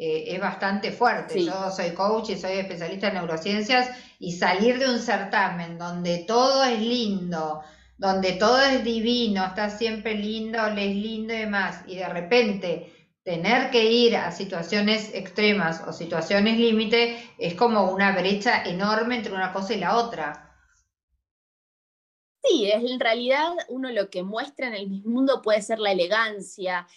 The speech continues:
Speaker 2: los brillos, los accesorios, las coronas, los vestidos elegantes,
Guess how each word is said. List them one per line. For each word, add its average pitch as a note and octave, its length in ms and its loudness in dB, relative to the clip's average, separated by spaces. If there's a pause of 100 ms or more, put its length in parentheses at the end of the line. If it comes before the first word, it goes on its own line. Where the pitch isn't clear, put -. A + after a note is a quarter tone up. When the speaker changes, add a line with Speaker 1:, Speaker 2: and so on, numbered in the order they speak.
(140)
Speaker 2:
los F#3 180 -2
brillos, G3 760 -2
los F3+ 200 -6
accesorios, F#3 1200 0
las F3+ 220 -8
coronas, G3 640 -2
los E3 140 -14
vestidos A3 540 -4
elegantes, F#3 600 -4